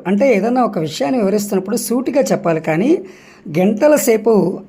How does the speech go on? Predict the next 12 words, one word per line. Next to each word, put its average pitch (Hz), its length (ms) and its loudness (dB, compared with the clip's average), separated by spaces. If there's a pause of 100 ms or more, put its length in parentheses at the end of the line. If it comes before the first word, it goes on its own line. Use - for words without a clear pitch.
(100)
అసలు 160 280 0
విషయాన్ని 226 380 0
చెప్పకుండా 185 440 0
ఏవేవో 190 480 4
మాటలు, 160 360 0
ఉపోద్ఘాతాలు, 165 840 -2
పరిచయాలు 147 520 -4
చెప్పకూడదు. 143 580 -4 (720)
ఇక 185 340 2
తొమ్మిదవ 247 480 4
లక్షణాన్ని 208 460 0
గమనిస్తే 156 760 -2